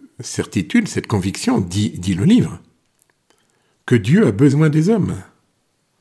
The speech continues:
Non pas comme le Dieu des chrétiens, parce que s'il n'y avait personne pour la, l'adorer, il manquerait quelque chose, ce qui n'est pas vrai, il lui manquerait rien. Mais un besoin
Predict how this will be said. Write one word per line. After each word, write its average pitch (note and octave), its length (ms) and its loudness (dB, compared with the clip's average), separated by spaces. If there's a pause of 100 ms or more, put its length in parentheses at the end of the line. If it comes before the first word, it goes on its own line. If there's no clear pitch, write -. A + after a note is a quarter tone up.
(760)
Non D3+ 160 4
pas C3 320 2
comme G#2+ 220 -2
le G#2+ 80 0
Dieu A2+ 180 2
des G2+ 100 0
chrétiens, B2 460 -2
parce - 220 -6
que G#2+ 100 -4
s'il G#2+ 220 -6
n'y G#2+ 100 -2
avait G2+ 160 0
personne G2+ 400 -4
pour F#2 160 -6
la, F#2 300 -6
l'adorer, G2+ 580 0 (340)
il G#2+ 60 -8
manquerait F#2+ 320 -6
quelque F#2+ 280 -6
chose, F3+ 340 0
ce - 80 -16
qui A#2 100 0
n'est F#2 80 -2
pas E2+ 160 -8
vrai, A3 240 -2
il - 80 -4
lui F2+ 80 -4
manquerait E2+ 320 -8
rien. F3 300 0 (1200)
Mais C3 240 4
un C#3+ 100 4
besoin B2 600 2